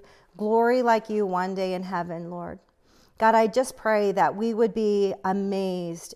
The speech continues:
in who you are and how you've made us as we study man and, and personhood today in your word. In your name we pray. Amen. So I begin by saying people are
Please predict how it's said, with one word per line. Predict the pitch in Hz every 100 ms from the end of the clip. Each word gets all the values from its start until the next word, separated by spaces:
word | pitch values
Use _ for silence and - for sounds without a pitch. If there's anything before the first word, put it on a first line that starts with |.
| -
in | 185 185
who | 175 226
you | 233 220 214
are | 185 180 165
and | 180
how | 185
you've | 190 185 185
made | 175 170
us | 151 - -
as | 175 175
we | 185
study | 185 - 190 185 165 185
man | 214 202 160 156
and, | 156 160
and | 170 170
personhood | - 214 - 185 190 156 170
today | 185 165 143 139 -
in | 185 180
your | 175 175
word. | 165 156 180 _ -
In | 185
your | 180
name | 180
we | 185
pray. | - 160 165 _ -
Amen. | 175 202 214 185 _ _ _ _ _ _ _ _ _ _ _ _ _ _ _ _ _ _ _ _ _
So | 302
I |
begin | 302 302 349 415
by |
saying | 370 302 240 208
people | - 339 349 320
are | 233 226 185